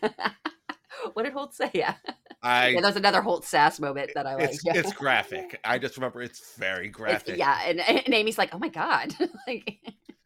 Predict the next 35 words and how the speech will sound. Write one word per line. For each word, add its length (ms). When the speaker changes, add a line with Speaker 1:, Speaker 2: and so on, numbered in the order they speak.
Speaker 2:
Um, 680
I 100
do 200
think 200
this 140
show 520
is 300
definitely 500
worthy 440
of 160
a 80
watch 580
through 260
for 320
every 320
person. 600
Not 300
to 60
the 80
point, 360
though, 360
where 120
I, 100
'cause 140
again, 280
I 120
didn't 200
start 260
watching 300
this 140
show 360
until 500
actually 440
twenty 460
eighteen 880